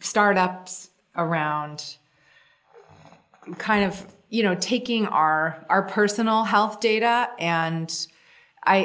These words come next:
I, I, I th-, I see a real longing for people to be recognized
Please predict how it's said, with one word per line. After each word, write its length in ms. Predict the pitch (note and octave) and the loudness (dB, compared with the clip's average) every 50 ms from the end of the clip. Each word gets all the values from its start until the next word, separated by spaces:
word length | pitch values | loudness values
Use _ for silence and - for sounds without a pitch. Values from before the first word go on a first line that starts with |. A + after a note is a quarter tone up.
| - - | 0 0
I, 260 | - - G3 G3 - - - - _ _ _ _ _ - - - - - | 0 0 0 -2 -4 -12 -20 -20 _ _ _ _ _ -20 -20 -20 -10 -6
I, 120 | - - - - | -4 -4 -2 0
I 100 | F#3+ G#3+ | 0 0
th-, 200 | G#3 - - - | 0 0 -2 0
I 100 | - G#3+ | 2 2
see 320 | G#3+ G#3+ - - B3+ B3 A3+ | 2 0 0 0 2 2 4
a 80 | G3+ | 4
real 840 | G3+ F#3+ G3+ A3 G#3+ G#3+ G#3 G#3 G#3 G#3 G#3 G3+ - G3+ - - _ _ - | 2 2 2 0 0 0 0 0 0 0 -2 -4 -6 -10 -14 -20 _ _ -8
longing 600 | E3+ E3+ F3 E3 D3 D#3+ F3 F3+ F#3 F3+ F#3 F#3+ | -2 2 4 4 4 4 2 0 0 0 0 -2
for 160 | F#3 F#3 F#3 | -2 -4 -6
people 400 | F3 - F#3 F3 F3 E3 D#3+ E3 D#3+ | -8 -6 -8 -6 -4 -4 -4 -4 -6
to 280 | - - F3+ E3 D3+ - - D#3+ D3+ - | -6 -6 -6 -6 -8 -8 -14 -16 -16 -10
be 580 | - F3 E3+ E3 D#3+ D#3+ D#3+ D#3+ D#3+ D#3+ D#3+ - _ _ _ _ _ _ _ _ _ _ _ - - - | -6 -4 -4 -4 -4 -4 -6 -8 -10 -10 -14 -18 _ _ _ _ _ _ _ _ _ _ _ -20 -12 -2
recognized 1120 | D#3+ F3+ F3+ E3 E3 - F3+ E3 F3 E3+ D#3+ D#3+ D#3+ D#3+ D#3+ D#3 D#3 - - - - - | 2 4 4 4 4 2 -2 -2 0 0 2 2 0 0 -2 -6 -8 -10 -10 -12 -16 -18